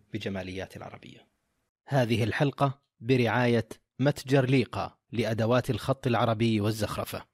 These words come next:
يقدم المتجر خصما خاصا لكل متابعينا. كلمة السر في وصف الحلقة. ولئلا تفوتكم حلقة واحدة، اشتركوا في البودكاست أينما تفضلون، في أبل بودكاست، جوجل بودكاست،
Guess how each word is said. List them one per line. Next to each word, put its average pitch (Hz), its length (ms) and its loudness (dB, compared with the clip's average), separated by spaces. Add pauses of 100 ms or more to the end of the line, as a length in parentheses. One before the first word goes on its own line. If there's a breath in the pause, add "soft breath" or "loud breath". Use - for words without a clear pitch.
(100)
يقدم 127 480 2
المتجر 123 500 2
خصما 139 460 0
خاصا 127 420 0
لكل 120 460 0
متابعينا. 110 760 0 (320)
كلمة 104 300 2
السر 131 480 0 (120)
في - 180 0
وصف - 260 -2
الحلقة. - 460 -6
ولئلا 170 400 2
تفوتكم 156 640 0
حلقة 151 460 -2
واحدة، 110 540 -2 (140)
اشتركوا 127 480 -2
في 127 100 -2
البودكاست 151 720 -2
أينما 135 360 2
تفضلون، 120 840 -2
في 117 280 -2
أبل 127 200 -2
بودكاست، 147 720 0 (160)
جوجل 156 340 2
بودكاست، 143 720 0